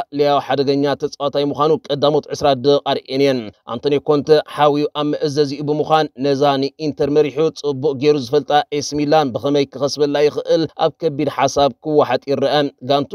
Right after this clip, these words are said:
ክሳብ ኣርባዓ ደቂቕ ባዶ ነጥቢ፣ ባዶ ትሽዓተ ተኽእሎ ሸቶ ጥራይ መሓዛ ግን ናብ ርብዒ ፍጻሜ ናይ ምሕላፍ ድላይ ኣለዋ ክትብላ ተሰኪፍ እያ። ናይ ሚላን እውን ከም ናይ ቶተንሃም ባዶ ነጥቢ ዓሰርተ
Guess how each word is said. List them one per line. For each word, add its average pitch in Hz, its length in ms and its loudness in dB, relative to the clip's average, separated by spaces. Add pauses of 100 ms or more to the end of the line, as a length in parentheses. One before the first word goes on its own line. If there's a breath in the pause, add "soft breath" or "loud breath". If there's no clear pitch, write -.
ክሳብ 151 240 -2
ኣርባዓ 143 280 2
ደቂቕ 156 360 4
ባዶ 143 280 0
ነጥቢ፣ 151 240 -2 (260)
ባዶ 139 320 0
ትሽዓተ 135 480 -4
ተኽእሎ 156 340 -2
ሸቶ 160 320 0 (100)
ጥራይ 147 240 -2
መሓዛ 151 300 0 (100)
ግን 170 180 0 (120)
ናብ 120 180 -4
ርብዒ 151 280 -2
ፍጻሜ 147 420 -6
ናይ 147 120 4
ምሕላፍ 143 380 2
ድላይ 143 340 0
ኣለዋ 143 280 2
ክትብላ 139 320 -6
ተሰኪፍ 127 460 -6
እያ። 139 120 2 (220)
ናይ 147 160 0
ሚላን 131 340 2
እውን 143 160 2
ከም 143 220 -2
ናይ 139 140 0
ቶተንሃም 143 500 0
ባዶ 139 200 0
ነጥቢ 139 260 -2
ዓሰርተ 131 400 -2